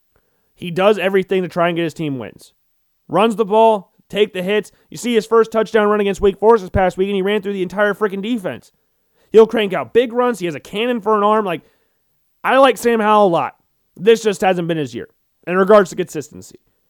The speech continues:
which is what you need going into the draft. His previous two years, that was consistent. We knew what we were getting from Sam Howell, but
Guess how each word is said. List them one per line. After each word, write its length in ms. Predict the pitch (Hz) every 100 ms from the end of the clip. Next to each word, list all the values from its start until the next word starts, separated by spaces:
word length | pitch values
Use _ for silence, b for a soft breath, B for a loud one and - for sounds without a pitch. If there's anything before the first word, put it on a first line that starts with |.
| _ -
which 140 | 175
is 120 | 190
what 160 | 214 233
you 100 | 240
need 460 | 233 208 190 185 180 _ _
going 280 | 214 214 196
into 140 | 196
the 80 | 180
draft. 360 | 147 143 - _ _ -
His 160 | 165 -
previous 400 | 240 277 262 -
two 140 | 254
years, 340 | 240 247 233 _
that 220 | 156 196 226
was 100 | -
consistent. 600 | 202 180 185 - 113 - _ _ _ -
We 100 | 143
knew 160 | 202
what 80 | 233
we 60 | 226
were 80 | 196
getting 180 | 208
from 140 | 190 185
Sam 200 | 185 185
Howell, 400 | 180 175 175 - _ _ _ _
but 460 | - 190 190 -